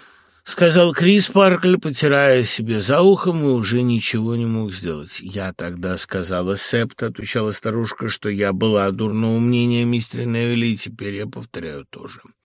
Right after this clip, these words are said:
Я тогда сказала и теперь повторяю, что надеюсь, Невиль исправится, но не верю в его исправление». Тут чепец её снова заходил.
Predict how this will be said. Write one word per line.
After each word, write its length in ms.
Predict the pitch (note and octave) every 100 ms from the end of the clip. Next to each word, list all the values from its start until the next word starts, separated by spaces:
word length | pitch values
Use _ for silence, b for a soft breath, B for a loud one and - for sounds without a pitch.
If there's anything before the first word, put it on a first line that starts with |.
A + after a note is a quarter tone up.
| B B B B
Я 200 | A#2 A#2+
тогда 400 | B2 A#2 C3+ C3+
сказала 420 | - B2 A2+ A#2
и 100 | A2
теперь 360 | F#2+ G2 B2+ B2+
повторяю, 500 | C3+ A#2 C3 B2 A#2
что 220 | - C3
надеюсь, 680 | C3 C3+ B2 B2+ B2 G#2+ -
Невиль 360 | A2 G2+ F#2+
исправится, 800 | F#2+ - F#3 F#3+ G#2+ - - E2+ - b b b b b -
но 140 | B2+
не 160 | C3 A#2
верю 340 | F#2 F#2 C#2+
в 60 | C2
его 280 | C2 C#2 B1+
исправление». 720 | - - D2+ D2 C2+ B1 B1+
Тут 220 | - A#2+
чепец 500 | A#2 A2 - G#2 -
её 200 | G2+ G2
снова 420 | - F2 F2 D2+
заходил. 640 | D#2+ E2 - D#2+ - -